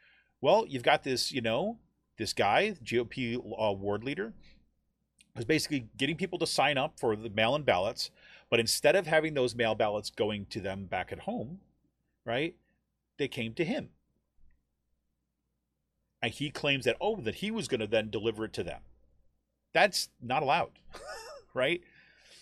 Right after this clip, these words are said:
I hope this guy gets prosecuted. But the, the key thing is here, for, again, the connection right here to what's happening here in Bucks County, right, is, uh,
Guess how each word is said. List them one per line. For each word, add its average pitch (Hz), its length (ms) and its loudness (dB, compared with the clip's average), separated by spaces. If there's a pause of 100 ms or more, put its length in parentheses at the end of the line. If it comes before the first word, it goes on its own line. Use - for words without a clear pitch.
(280)
I 104 40 -2
hope 165 140 6
this 175 140 2
guy 131 140 10
gets 117 120 -2
prosecuted. 165 500 0 (260)
But 135 200 0
the, 120 220 0
the 123 100 -2
key 349 280 10
thing 135 240 2
is 101 220 -2
here, 76 420 -6 (720)
for, 131 520 4
again, 127 460 6
the 110 80 -2
connection 139 420 0
right 135 160 2
here 131 280 0
to 120 160 -6
what's 117 180 0
happening 120 320 0
here 113 140 -4
in 98 80 -6
Bucks 101 180 -4
County, 143 460 -6 (920)
right, 143 360 -2
is, 143 400 0
uh, 135 420 4